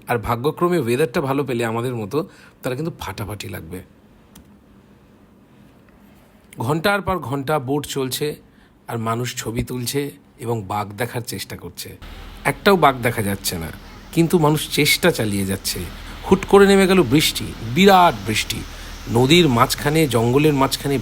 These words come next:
বৃষ্টি যে কি থ্রিলিং। তারপর মানুষজন কিন্তু সেই বৃষ্টিতেও ভিজতে রাজি, যদি একটা দুটো কুমির অন্তত দেখা যায়। কিন্তু যাদের কাজ করার এই বৃষ্টিতে, তারা কিন্তু করেই যাচ্ছে। এই দেখো, কাকু জাল ফেলছে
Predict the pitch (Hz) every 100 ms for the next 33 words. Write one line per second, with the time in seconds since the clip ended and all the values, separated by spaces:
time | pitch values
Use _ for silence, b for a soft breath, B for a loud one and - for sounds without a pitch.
0 | 98 123 - 139 135 - 127 - - 151
1 | 175 110 - 143 139 170 160 127 127 156
2 | 147 170 175 185 185 - 175 131 156 196
3 | 196 214 165 143 160 143 107 101 95 95
4 | 127 156 202 190 208 190 196 202 175 175
5 | 185 190 180 180 180 156 - 131 139 139
6 | B B B - 202 202 170 156 151 165
7 | 160 160 - 180 180 170 156 - 156 175
8 | 170 160 170 165 165 165 170 143 127 135
9 | 135 135 - - 123 135 123 113 110 107
10 | 98 -